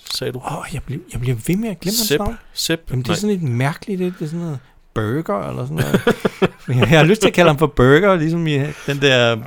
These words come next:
Speaker 2: Bubibjørn.
Speaker 1: Jamen, så, så kalder
Speaker 2: Jesper.
Speaker 1: vi ham bare Burger.
Speaker 2: Jesper, hvorfor skal den, hvorfor skal den tykke i, øh, Bubibjørn hedde Burger?
Speaker 1: Det var dengang, det var dengang, man godt måtte, øh,
Speaker 2: Fat shame, eller
Speaker 1: shame.
Speaker 2: hvad?
Speaker 1: <laughs> Ja.
Speaker 2: Og ham der, han er fed, han skide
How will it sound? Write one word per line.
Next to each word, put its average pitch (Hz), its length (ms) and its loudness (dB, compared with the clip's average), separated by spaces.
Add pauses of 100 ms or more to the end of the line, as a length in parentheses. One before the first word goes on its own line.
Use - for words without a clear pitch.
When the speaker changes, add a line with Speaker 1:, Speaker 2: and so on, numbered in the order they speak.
(100)
Speaker 2:
Bubibjørn. 131 540 -2 (200)
Speaker 1:
Jamen, - 160 -20
så, 104 180 -12 (160)
så - 280 -12
kalder - 160 -4
Speaker 2:
Jesper. 101 120 0
Speaker 1:
vi 90 80 -2
ham 82 120 -4
bare 80 140 -4
Burger. 80 400 -8
Speaker 2:
Jesper, 104 220 -6
hvorfor 110 220 -2
skal 139 160 -6
den, 123 220 -4
hvorfor - 280 -12
skal - 160 -10
den 131 80 -8
tykke 123 520 -6 (200)
i, 120 280 -4
øh, 117 100 -4 (200)
Bubibjørn 120 500 -4
hedde 107 160 -4
Burger? 101 580 -4 (2500)
Speaker 1:
Det 107 100 -10
var 95 60 -6
dengang, 101 560 -6
det 113 60 -12
var 113 60 -8
dengang, 107 220 -6
man 104 120 -4
godt 101 260 -4
måtte, 113 300 -4
øh, 110 380 -2 (320)
Speaker 2:
Fat 117 300 -4
shame, 143 180 -4
eller 135 140 0
Speaker 1:
shame. 127 440 0
Speaker 2:
hvad? 123 720 0
Speaker 1:
<laughs> 143 80 -4
Ja. 165 80 0 (680)
Speaker 2:
Og - 100 -12
ham 113 120 -8
der, 123 80 0
han 131 80 0
er 123 40 0
fed, 110 220 -2
han 127 100 -2
skide 160 220 -10